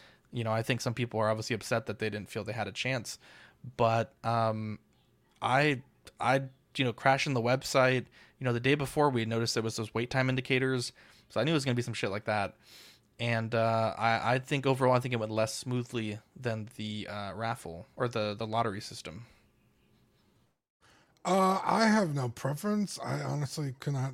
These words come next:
Speaker 2: even tell you the difference. I, I don't get it. Um,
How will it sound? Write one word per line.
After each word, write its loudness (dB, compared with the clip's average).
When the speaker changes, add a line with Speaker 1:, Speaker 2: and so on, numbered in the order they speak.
Speaker 2:
even -6
tell -6
you -4
the -10
difference. -12
I, -12
I -4
don't -6
get -10
it. -14
Um, -6